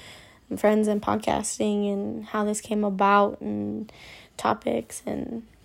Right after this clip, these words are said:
you know, what we're gonna, warnings and shit like that. So, um, there will also be episodes where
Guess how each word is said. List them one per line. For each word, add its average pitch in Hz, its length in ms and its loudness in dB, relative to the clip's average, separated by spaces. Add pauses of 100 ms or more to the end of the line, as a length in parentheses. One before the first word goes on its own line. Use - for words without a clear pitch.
(160)
you 220 120 -6
know, 220 120 -6
what 220 240 -4
we're 214 180 0
gonna, 208 400 0 (1080)
warnings 220 760 6
and 196 140 -4
shit 202 240 -2
like 202 220 -6
that. 202 380 -6
So, 208 480 -8 (720)
um, 214 380 -4
there 233 140 10
will 269 80 12
also 247 260 8
be 277 160 8
episodes 247 540 6
where 226 440 4